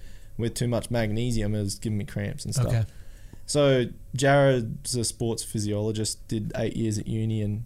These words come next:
Speaker 1: so
Speaker 2: Very cool.
Speaker 1: like, like, I've kind of had experience with people, and I've had experience from outside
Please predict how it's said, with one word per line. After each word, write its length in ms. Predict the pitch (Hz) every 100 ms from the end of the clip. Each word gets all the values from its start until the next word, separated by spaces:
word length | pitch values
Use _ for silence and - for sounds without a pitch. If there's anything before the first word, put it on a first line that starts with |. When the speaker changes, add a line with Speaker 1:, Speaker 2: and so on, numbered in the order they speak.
| -
Speaker 1:
so 320 | - 151 143 139 - -
Speaker 2:
Very 180 | 127 113
cool. 320 | - 127 127 -
Speaker 1:
like, 520 | - 165 165 143 - - - - - - - - - - -
like, 280 | 139 143 135 - -
I've 160 | 143 143
kind 320 | 175 180 170
of 160 | 156 135
had 200 | 143 139
experience 640 | 123 - 143 147 139 -
with 180 | 139 135
people, 540 | 127 110 110 120 139
and 120 | - 127
I've 100 | 120
had 160 | 147
experience 480 | 143 - - 139 135
from 160 | 135 120
outside 680 | 123 120 - - 120 113